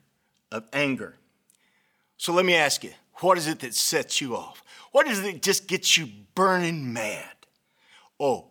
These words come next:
you don't? Well, then that may be a little of self-deception, and we can talk about that another time. Or maybe you're like those people who say, "Well, it's just my Irish temper."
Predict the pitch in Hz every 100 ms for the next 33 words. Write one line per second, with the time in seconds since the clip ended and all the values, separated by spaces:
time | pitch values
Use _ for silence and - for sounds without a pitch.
0 | - 131 123 135 151 220 - - _ _
1 | 139 156 143 - 135 131 123 123 120 101
2 | - _ _ - - 151 131 - 110 160
3 | 135 - 120 104 117 107 98 123 104 104
4 | - 123 95 98 98 - 110 85 - _
5 | _ _ _ _ _ 165 240 294 220 190
6 | 175 180 165 - 190 170 156 180 139 160
7 | 147 - 196 170 156 151 - 151 147 131
8 | - 165 - 90